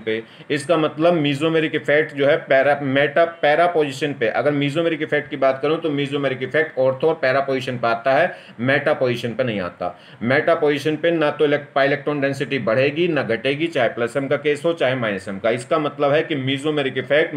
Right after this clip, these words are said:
meta position पे काम नहीं करता। अगली बात समझ में, चलिए देखिए अब रिजल्ट क्या निकल के आया फिर, due to minus M effect,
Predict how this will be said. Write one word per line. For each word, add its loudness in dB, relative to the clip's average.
meta 0
position -2
पे -4
काम 0
नहीं -4
करता। -4
अगली 0
बात 4
समझ -2
में, 0
चलिए -6
देखिए 0
अब 0
रिजल्ट 2
क्या 2
निकल 0
के -2
आया 4
फिर, -8
due 2
to 2
minus 2
M 2
effect, -2